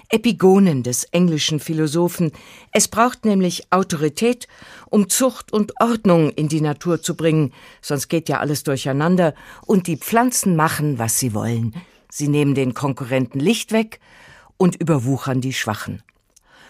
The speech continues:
So gesehen ist jedes Gärtnern ein Eingriff in die Natur.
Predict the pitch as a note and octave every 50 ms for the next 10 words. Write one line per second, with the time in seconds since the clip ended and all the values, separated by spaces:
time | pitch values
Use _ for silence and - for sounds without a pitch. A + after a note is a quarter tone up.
0 | _ _ - C3 C3 A3 C4+ C#4+ - G3 B2+ - A#2 A2 A2+ C3+ F3+ G#3 G#3+ -
1 | - - - - - - - G#3 - - - A#3+ C4 C4 B3 A3 - - - F3+
2 | F#3 - - - - F3+ E3+ E3+ D#3 - - D3+ D3+ - - D#3 D3+ D3+ C#3+ -
3 | C#3 C3 D3+ D3+ - - - - E3+ D#3+ D#3 F3+ E3 F3 F3 E3+ F3 - B3+ B3
4 | G#3+ C#3 G#2+